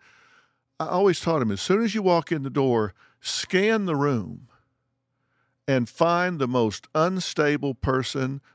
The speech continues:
the most dangerous person in the room, and keep an eye on them.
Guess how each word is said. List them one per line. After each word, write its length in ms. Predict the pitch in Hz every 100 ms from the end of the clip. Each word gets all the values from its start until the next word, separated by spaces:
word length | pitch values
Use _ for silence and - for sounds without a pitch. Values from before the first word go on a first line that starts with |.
| _
the 100 | 117
most 460 | 113 117 104 - 104
dangerous 580 | 127 160 170 160 143 -
person 500 | - 135 127 123 117
in 140 | 117
the 120 | 107
room, 580 | 110 117 104 90 90 95 _ _ _ _ _ _ _ _ -
and 280 | 127 113 104
keep 240 | - 147
an 100 | 117
eye 280 | 117 120 113
on 280 | 104 98 98
them. 480 | 98 85 - -